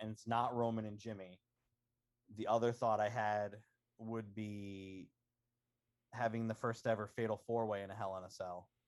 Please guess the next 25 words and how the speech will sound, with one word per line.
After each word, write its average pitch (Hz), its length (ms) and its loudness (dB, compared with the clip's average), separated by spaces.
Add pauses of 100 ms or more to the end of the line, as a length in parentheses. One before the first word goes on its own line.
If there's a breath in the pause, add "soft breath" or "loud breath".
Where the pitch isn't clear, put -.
(520)
which 131 120 -10
I 110 60 -4
think 101 240 -10
would 92 120 -12
be 92 100 -10
rad. 87 360 -4 (760)
Cruz, 101 420 -6
E, 101 300 -6
Owens, 101 420 -2
and 98 120 -10
Zayn. 98 420 -8 (600)
'Cause 117 120 -12
one 139 140 6
of 139 40 4
my 135 100 6
questions 123 440 -2
is 104 120 -8
when 110 200 0
we're 107 100 -4
gonna 107 160 -6
get 101 160 -4
that 101 180 -2
Fatal 107 220 -2
Four 104 240 -2
Way. 110 260 2